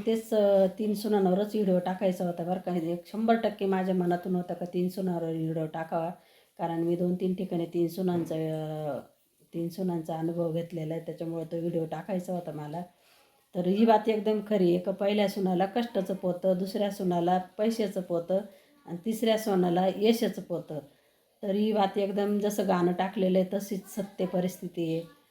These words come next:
का, जी मोठी सून राहते ना, तिला काही कळत नाही, काही कळत नाही तिला.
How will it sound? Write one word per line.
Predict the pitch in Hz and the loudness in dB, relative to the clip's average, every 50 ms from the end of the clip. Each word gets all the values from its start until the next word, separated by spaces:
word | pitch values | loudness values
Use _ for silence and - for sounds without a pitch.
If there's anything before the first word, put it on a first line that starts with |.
| _ _ _ _ _ _ _ - | _ _ _ _ _ _ _ -4
का, | 185 180 185 185 185 180 | -2 0 2 2 2 2
जी | 175 180 208 214 | 2 2 2 2
मोठी | 208 220 240 247 269 233 | 4 2 2 2 2 0
सून | - 240 220 208 | 0 0 0 4
राहते | 214 214 214 214 - 208 | 6 6 6 6 4 2
ना, | 190 190 190 190 | 4 4 4 2
तिला | 185 190 - 190 202 202 196 208 202 202 | 0 -2 -2 -2 -2 0 2 2 2 2
काही | 202 202 - 196 190 196 190 202 214 208 | 0 0 -2 -2 -2 0 2 2 2 2
कळत | 208 - 196 180 170 165 - - | 2 2 2 2 2 0 -2 -6
नाही, | 170 165 156 - - _ _ _ _ _ _ _ _ _ _ _ _ _ _ _ _ - | -8 -8 -8 -12 -18 _ _ _ _ _ _ _ _ _ _ _ _ _ _ _ _ -4
काही | 196 196 208 208 214 214 | -4 -2 0 0 0 0
कळत | 208 202 185 180 175 175 - | 0 0 2 2 2 0 -2
नाही | 185 175 170 | -4 -4 -4
तिला. | - 165 156 151 | -4 -6 -6 -6